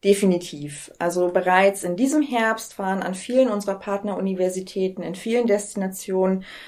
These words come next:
Präsenzauslandssemester vor Ort wieder möglich.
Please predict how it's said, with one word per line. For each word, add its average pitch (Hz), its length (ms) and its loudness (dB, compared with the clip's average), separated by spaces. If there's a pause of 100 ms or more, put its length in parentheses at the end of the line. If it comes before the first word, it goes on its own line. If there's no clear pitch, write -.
(120)
Präsenzauslandssemester 214 1300 2
vor - 240 -2
Ort 180 280 0
wieder 170 200 -6
möglich. 269 640 -2